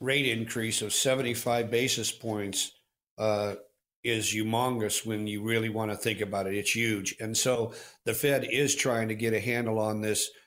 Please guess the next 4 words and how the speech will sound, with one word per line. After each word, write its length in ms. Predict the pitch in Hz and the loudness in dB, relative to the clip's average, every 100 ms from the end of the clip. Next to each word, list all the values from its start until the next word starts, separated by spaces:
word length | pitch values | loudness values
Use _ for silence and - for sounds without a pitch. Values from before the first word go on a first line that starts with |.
| _ _ | _ _
uh, 260 | 104 104 98 | -2 0 0
runaway 480 | 110 117 113 117 113 | 0 0 2 2 2
inflation. 720 | 104 98 123 123 117 104 87 - _ _ _ _ - | 0 -2 2 2 2 0 -2 -12 _ _ _ _ -6
Uh, 260 | 120 113 | 0 0